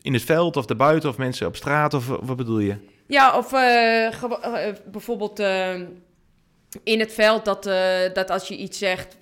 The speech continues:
Speaker 2: dat, dat we, dat het altijd, eh, een weerwoord moet zijn. Daar kan ik me aan irriteren. Want het, het is met alle goede bedoelingen. Eh, iedereen, of, eh, ik bedoel het goed, ik probeer je te helpen. Dan kan ik me daar soms echt aan irriteren.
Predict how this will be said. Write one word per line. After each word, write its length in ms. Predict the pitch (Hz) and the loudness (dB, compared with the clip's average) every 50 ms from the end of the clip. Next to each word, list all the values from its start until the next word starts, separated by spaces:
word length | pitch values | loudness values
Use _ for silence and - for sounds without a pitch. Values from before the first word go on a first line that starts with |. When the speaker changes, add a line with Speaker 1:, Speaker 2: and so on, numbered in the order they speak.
| - | -16
Speaker 2:
dat, 440 | 147 170 190 185 185 185 - - - | -10 -6 -6 -6 -6 -8 -14 -12 -8
dat 220 | - 185 185 185 - | -8 -8 -8 -6 -6
we, 140 | 190 185 - - - - - - | -8 -6 -6 -8 -12 -14 -14 -12
dat 200 | 175 185 190 185 | -8 -6 -6 -6
het 120 | 190 185 - | -8 -6 -4
altijd, 480 | 151 185 202 196 214 190 185 - - | -2 -2 0 0 -2 -4 -6 -8 -12
eh, 140 | 147 - 185 | -10 -8 -8
een 140 | 139 185 190 | -6 -6 -4
weerwoord 420 | 175 196 214 226 196 190 180 - | -2 0 0 0 -2 -4 -8 -8
moet 140 | 175 165 160 | -10 -10 -8
zijn. 180 | - 165 151 156 | -6 -6 -4 -4
Daar 100 | 185 202 | -4 -4
kan 140 | - 226 202 | -4 -4 -4
ik 100 | 185 - | -4 -6
me 60 | 175 | -8
aan 80 | 160 | -8
irriteren. 640 | 160 131 160 156 151 - 208 226 208 151 131 135 143 - | -8 -8 -10 -10 -6 -2 -2 0 0 -2 -4 -6 -10 -10
Want 160 | - 180 185 190 | -10 -8 -8 -8
het, 100 | 196 175 - _ - | -10 -14 -16 _ -20
het 140 | - - 208 | -6 -2 -2
is 120 | 208 208 | -2 -2
met 160 | 208 180 - | -4 -8 -4
alle 200 | - 214 226 247 | -2 -2 -2 -2
goede 240 | 240 247 254 233 226 | -4 -4 -4 -4 -4
bedoelingen. 540 | 202 202 180 190 190 185 180 180 180 175 175 180 - - _ _ | -4 -4 -4 -4 -4 -4 -4 -4 -4 -6 -6 -10 -16 -20 _ _
Eh, 440 | - - 175 170 170 170 170 - - | -4 -2 -2 0 0 -2 -4 -4 -6
iedereen, 520 | 196 196 214 226 226 220 214 180 - - | -10 -10 -8 -6 -4 -4 -4 -4 -4 -4
of, 180 | 190 185 185 - | -6 -6 -6 -8
eh, 240 | 175 180 - - - | -8 -8 -6 -4 -4
ik 160 | 220 226 233 | -4 -4 -6
bedoel 220 | 233 185 208 208 | -8 -8 -6 -6
het 120 | 202 196 - | -6 -6 -8
goed, 280 | - 196 185 185 190 | -8 -8 -8 -8 -8
ik 160 | - 175 175 | -12 -12 -12
probeer 280 | - 185 170 180 175 165 | -12 -12 -8 -6 -6 -6
je 60 | 165 165 | -6 -6
te 80 | 170 | -4
helpen. 520 | 185 190 208 220 226 220 - 202 185 185 185 - - _ _ _ | -2 0 0 0 0 -2 -4 -6 -6 -6 -8 -14 -20 _ _ _
Dan 140 | - 190 185 | -8 -6 -4
kan 160 | 185 214 214 | 0 0 0
ik 120 | 226 220 208 | 0 -2 -4
me 80 | 196 | -4
daar 160 | 180 180 175 | -2 -2 -2
soms 300 | 175 - 202 196 185 - | -4 -4 -8 -8 -8 -8
echt 220 | - - 180 - - | -8 -10 -10 -10 -10
aan 120 | 165 - | -14 -14
irriteren. 640 | - 160 160 165 160 160 202 214 202 165 139 131 | -12 -12 -12 -12 -8 -4 -2 -2 -2 -2 -4 -6